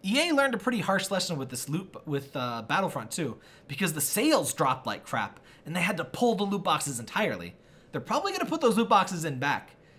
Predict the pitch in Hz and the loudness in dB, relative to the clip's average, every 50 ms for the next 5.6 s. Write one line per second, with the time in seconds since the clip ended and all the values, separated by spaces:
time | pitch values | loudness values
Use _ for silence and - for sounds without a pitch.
0 | - - - - 131 143 139 180 220 220 - 233 220 165 - 180 196 190 190 - | -20 -18 -8 -2 -2 0 2 4 4 6 6 4 4 4 4 4 4 2 2 2
1 | 180 165 135 - - 175 185 202 202 - - - - - _ - - - 139 120 | 0 0 0 -2 -4 -2 -4 -4 -6 -10 -16 -20 -20 -20 _ -20 -14 -10 -2 0
2 | 190 190 202 196 175 156 147 175 170 170 165 156 131 143 170 151 151 135 123 117 | 2 4 4 4 4 6 6 8 8 8 6 4 0 0 0 2 2 2 2 0
3 | 107 110 120 131 127 117 - - - - 110 107 92 107 101 92 - 113 107 92 | -2 -6 -8 -6 -6 -6 -8 -8 -10 -10 -10 -10 -8 -8 -8 -8 -8 -10 -12 -10
4 | 87 87 98 92 80 76 - - - - - - _ - - - - - - 123 | -10 -10 -10 -12 -12 -14 -18 -20 -20 -20 -20 -20 _ -20 -20 -20 -20 -20 -20 -6
5 | - 175 160 127 123 131 123 107 98 87 78 - | -4 -4 -2 -2 -2 -4 -4 -4 -6 -8 -10 -12